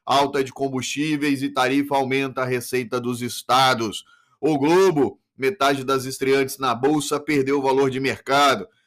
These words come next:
Folha de São Paulo, não provamos que cloroquina é eficaz, diz Prevent Sênior.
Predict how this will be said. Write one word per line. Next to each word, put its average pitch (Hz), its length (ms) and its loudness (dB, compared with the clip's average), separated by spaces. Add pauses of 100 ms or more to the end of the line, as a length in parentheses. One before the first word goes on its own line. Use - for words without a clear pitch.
(140)
Folha 151 260 2
de 147 60 -6
São 139 240 -2
Paulo, 139 420 4
não 143 300 -2
provamos 139 560 0
que 165 100 -10
cloroquina 147 560 -2
é 135 280 2
eficaz, 131 720 0
diz 110 200 -8
Prevent 117 560 -6
Sênior. 127 480 -2